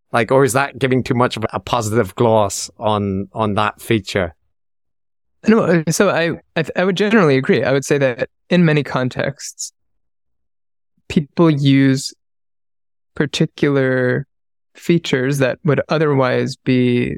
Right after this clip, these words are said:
Speaker 2: sources of marginalization as signs of, of shamanic power, potential shamanic power. An example, the Wikipedia page for shamanism.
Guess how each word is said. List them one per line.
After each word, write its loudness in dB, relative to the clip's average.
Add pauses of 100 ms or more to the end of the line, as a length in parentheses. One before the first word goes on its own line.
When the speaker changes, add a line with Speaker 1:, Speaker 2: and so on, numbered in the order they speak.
Speaker 2:
sources 0
of 0
marginalization 0 (140)
as -2
signs -2 (500)
of, 0 (920)
of 0 (340)
shamanic -2
power, -2
potential -2
shamanic -2
power. -2 (380)
An 4
example, 0 (460)
the 4
Wikipedia 0
page -2
for -2
shamanism. -2